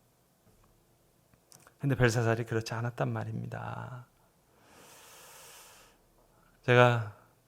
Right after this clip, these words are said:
아까 말했던 그 친구, 자, 천재였다 생각했죠. 그렇죠. 이 친구는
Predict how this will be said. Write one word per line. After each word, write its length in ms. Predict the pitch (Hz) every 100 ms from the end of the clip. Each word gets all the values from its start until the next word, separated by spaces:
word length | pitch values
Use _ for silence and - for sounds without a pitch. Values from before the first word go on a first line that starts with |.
| _ _ _ _ _ _ -
아까 200 | 117 113
말했던 340 | 110 113 113
그 140 | 107 110
친구, 360 | - 120 110
자, 100 | 110 - -
천재였다 480 | - 160 135 123 123
생각했죠. 600 | 123 120 113 113 - 120 127 135 _ _ _ _ _ _ _ _ _ _ _ _ _ _ - _
그렇죠. 380 | - 160 - 160
이 80 | 156
친구는 560 | 147 156 143 147 143